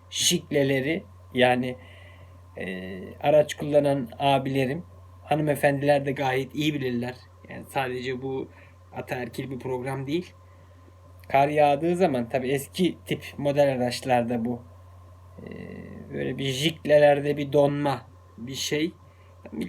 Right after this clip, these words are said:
Biz ilk bir kalite kontrol yaptık. Biz biliyoruz yani, e, elektrik kaçağı var mı yok mu diye bile hani çakmakla şöyle bir yanlış bir şey tabii ama biz bir çakralarımızda tutukluk var mı,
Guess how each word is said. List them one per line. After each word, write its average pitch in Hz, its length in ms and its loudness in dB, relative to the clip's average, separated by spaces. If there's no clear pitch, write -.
Biz 165 200 -6
ilk 202 400 -6
bir 202 260 -4
kalite 185 380 2
kontrol 185 460 0
yaptık. 120 500 -8
Biz 143 160 -10
biliyoruz 117 420 -2
yani, 127 360 -2
e, - 80 -10
elektrik 165 600 -4
kaçağı 160 400 -2
var 160 140 0
mı 160 120 0
yok 156 200 -2
mu 151 280 -6
diye 156 280 -2
bile 156 300 -4
hani - 280 -14
çakmakla 147 560 -4
şöyle 139 360 -4
bir 135 120 -10
yanlış 190 420 0
bir - 60 -8
şey 143 180 -4
tabii 143 220 -4
ama 226 220 -4
biz 196 340 -6
bir 170 200 -10
çakralarımızda 170 880 0
tutukluk 170 540 -2
var 170 180 2
mı, 151 240 -2